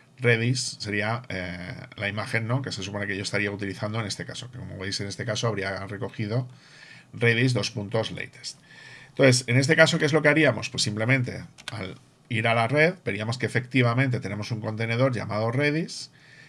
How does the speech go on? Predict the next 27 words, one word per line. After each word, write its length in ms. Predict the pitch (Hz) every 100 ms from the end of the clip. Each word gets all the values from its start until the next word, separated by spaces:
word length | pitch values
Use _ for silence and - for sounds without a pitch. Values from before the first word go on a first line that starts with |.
| _
que 100 | -
debería 360 | 110 107 110 117
estar 280 | - 127 127
dentro 320 | 110 107 113
del 160 | 110
rango 480 | 107 117 117 113 131 - _ _ _ -
de 140 | 98
direcciones 480 | 101 101 - 110 -
I 60 | 123
P 180 | 127 135
que 80 |
estarían 320 | 120 101 101 107
colocadas 500 | 107 104 107 117 117
en 60 |
este 260 | 101 85 -
caso. 300 | - - - _ _ - - - -
Entonces, 200 | - 98
de 80 | 101
esta 160 | 104
manera 380 | 104 107 113 131
podríamos 420 | 117 104 104 107
llegar 220 | 104 104 107
a 40 |
asociar 580 | 120 107 - 139 147 170 _ _ _ _ _ _
cualquier 420 | 107 104 117 123
contenedor 560 | 123 120 123 120 135 147
directamente 720 | 110 110 117 110 110 127 135